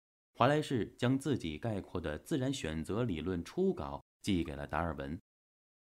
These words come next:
达尔文对华莱士理论与自身观点的相似性感到震惊，而他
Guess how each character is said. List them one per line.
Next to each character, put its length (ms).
达 80
尔 180
文 240
对 240
华 220
莱 140
士 160
理 200
论 360
与 260
自 300
身 200
观 280
点 180
的 80
相 320
似 160
性 380
感 280
到 140
震 180
惊， 240
而 160
他 260